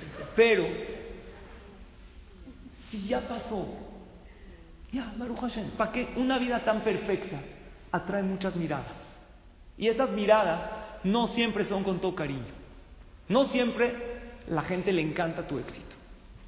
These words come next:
Hay una explicación maravillosa, que cuando alguien envidia, él está sufriendo.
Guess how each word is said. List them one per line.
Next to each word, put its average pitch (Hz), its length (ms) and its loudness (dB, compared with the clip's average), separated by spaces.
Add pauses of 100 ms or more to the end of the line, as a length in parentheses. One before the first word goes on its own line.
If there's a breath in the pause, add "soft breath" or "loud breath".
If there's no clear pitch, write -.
(2750)
Hay 214 200 4
una 214 120 2
explicación 170 560 0
maravillosa, 135 560 -2 (500)
que - 160 -2
cuando 175 280 2
alguien 247 280 2
envidia, 165 500 2 (800)
él 202 220 4
está 180 280 0
sufriendo. 165 520 0